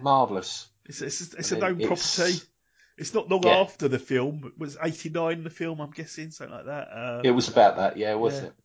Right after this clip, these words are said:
Speaker 1: Yeah,
Speaker 2: So the
Speaker 1: 'cause, uh,
Speaker 2: so this probably
Speaker 1: yeah.
Speaker 2: went into production quite, you know, they started thinking about doing a series, I bet, straight after the movie was a hit. And it was quite a
Speaker 1: Yeah,
Speaker 2: big
Speaker 1: you're
Speaker 2: hit,
Speaker 1: pro-,
Speaker 2: I believe.
Speaker 1: and you'll probably find that they've looked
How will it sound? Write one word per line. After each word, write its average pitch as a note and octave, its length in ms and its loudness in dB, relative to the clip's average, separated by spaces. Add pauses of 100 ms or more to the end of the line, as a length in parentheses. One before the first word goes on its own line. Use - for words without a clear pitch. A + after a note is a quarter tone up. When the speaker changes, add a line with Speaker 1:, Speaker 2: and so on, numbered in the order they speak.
(200)
Speaker 1:
Yeah, G2 120 -4
Speaker 2:
So D#3+ 120 -2
the E3 80 -4
Speaker 1:
'cause, - 220 -6
uh, G2+ 300 -2 (400)
Speaker 2:
so G3 180 -6
this A3+ 180 -2
probably F#3 280 0
Speaker 1:
yeah. E3 60 -2
Speaker 2:
went F3+ 120 4
into E3+ 180 -6
production D#3 460 -2
quite, E3 360 -2 (360)
you D3 80 -8
know, C#3 160 2
they C3+ 160 -4
started C#3 300 -2
thinking D#3+ 340 -6
about G#2+ 300 -8 (420)
doing B2 180 -2
a A2+ 100 -4
series, A#2+ 520 -6
I A#2+ 40 -4
bet, C3+ 220 -6
straight C#3+ 300 -4
after B2+ 280 -4
the C3+ 60 -8
movie C3+ 240 -4
was B2 160 -8
a B2 80 -8
hit. D#3 300 -6 (380)
And D#3+ 100 -8
it - 60 -4
was G#3+ 140 -6
quite - 160 6
a - 40 10
Speaker 1:
Yeah, - 60 4
Speaker 2:
big - 100 0
Speaker 1:
you're E3+ 80 8
Speaker 2:
hit, - 100 -2
Speaker 1:
pro-, - 80 0
Speaker 2:
I - 40 -8
believe. D#3+ 240 2
Speaker 1:
and - 80 -8
you'll F#3+ 100 4
probably G#3+ 400 0
find D#3 420 2
that - 160 -10
they've B2 240 0
looked D3+ 480 -2